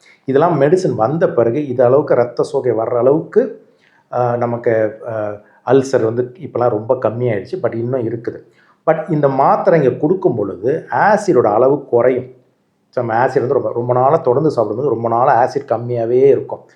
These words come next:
So இந்த ஆசிடோட இம்பார்ட்டன்ட் என்னன்னா, நம்ம சாப்பிட்ற சாப்பாட்டுலேருந்து அயன் அப்சார்ப்ஷனுக்கு இந்த ஆசிட் வேணும். So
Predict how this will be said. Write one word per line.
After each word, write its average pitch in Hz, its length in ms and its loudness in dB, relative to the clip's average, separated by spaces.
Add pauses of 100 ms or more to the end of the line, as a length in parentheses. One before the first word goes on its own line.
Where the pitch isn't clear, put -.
(240)
So - 180 -8
இந்த 107 120 -6
ஆசிடோட 165 520 2
இம்பார்ட்டன்ட் 120 720 -2
என்னன்னா, 104 300 -12 (400)
நம்ம 117 220 -6 (100)
சாப்பிட்ற 160 340 2 (100)
சாப்பாட்டுலேருந்து 123 880 -4
அயன் 147 380 0
அப்சார்ப்ஷனுக்கு 120 720 -2
இந்த 127 160 -4
ஆசிட் 123 360 -2
வேணும். 107 280 -8 (600)
So 127 300 0